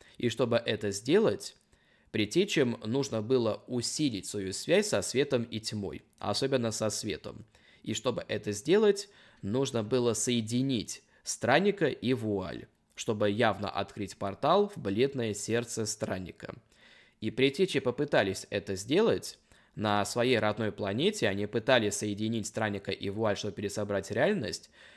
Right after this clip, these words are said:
но у странника были другие планы на этот счёт. Он покинул планетку, и всё. Можно предположить смело, что с тех пор, когда,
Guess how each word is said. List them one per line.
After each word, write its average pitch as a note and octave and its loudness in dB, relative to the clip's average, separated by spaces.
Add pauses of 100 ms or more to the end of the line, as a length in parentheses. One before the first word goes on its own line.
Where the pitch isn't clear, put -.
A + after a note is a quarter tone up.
но G#2 2
у A2 2
странника F#3+ 4
были B2 4
другие G#2 -2
планы B2+ 2
на G#2 0
этот G2+ -2
счёт. - -8 (140)
Он G#2 -2
покинул G#2+ -4
планетку, F#3 0 (400)
и E3 0
всё. - -4 (1300)
Можно D3+ 4
предположить C#3 2
смело, D#3 4
что A2+ 2
с - -6
тех - -2
пор, A2+ 2
когда, G#2 0